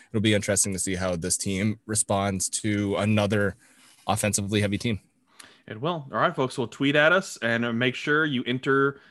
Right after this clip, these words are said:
Speaker 2: our contests. Matt, what's your contest again?
Speaker 1: I'm giving away twenty-five dollars. I promise this will be the shortest read for this contest ever.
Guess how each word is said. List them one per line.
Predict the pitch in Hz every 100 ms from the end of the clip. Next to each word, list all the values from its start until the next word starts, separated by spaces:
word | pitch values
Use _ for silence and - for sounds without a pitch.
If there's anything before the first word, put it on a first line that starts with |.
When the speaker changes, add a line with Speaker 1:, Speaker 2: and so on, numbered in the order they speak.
| _ _ _ -
Speaker 2:
our | 107
contests. | 107 - 135 160 104 85 - - - - _ _ _ _ _ _ _
Matt, | 104 98 101 135 _ _ _ _ _ _ _ _
what's | 107 104
your | 123
contest | 110 123 120 131 -
again? | 131 135 156 _ _ _ -
Speaker 1:
I'm | 120
giving | 160 170
away | 165
twenty-five | - 170 160 160 151
dollars. | 147 131 107
I | 110
promise | 131 135 127
this | 156 -
will | 127
be | 123
the | 107
shortest | 120 107 101 -
read | 104
for | 98
this | 101 98
contest | 107 98 87 90
ever. | 104 85